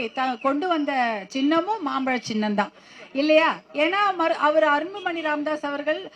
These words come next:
சுகாதாரத்துறை அமைச்சராக இருந்த போது தர்மபுரி மாவட்ட எ-, அந்த எம் பியா கூட அவர் கிடையாது.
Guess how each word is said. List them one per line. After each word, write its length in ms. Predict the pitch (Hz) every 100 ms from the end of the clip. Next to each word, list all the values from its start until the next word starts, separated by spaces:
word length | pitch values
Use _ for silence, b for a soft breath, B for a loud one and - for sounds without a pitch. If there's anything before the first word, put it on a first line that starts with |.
| b b -
சுகாதாரத்துறை 840 | 302 392 381 359 311 302 294 285
அமைச்சராக 640 | 262 277 320 320 302 277 262
இருந்த 340 | 262 277 277
போது 400 | 262 247 233 220 269 302 b b 247
தர்மபுரி 580 | 285 339 370 370 339 320 269
மாவட்ட 440 | 247 302 339 285 311 285 262
எ-, 120 | - 233
அந்த 140 | 254 254 285
எம் 120 | 320
பியா 200 | 440 403 381
கூட 120 | 403
அவர் 200 | 330 294
கிடையாது. 320 | 277 294 269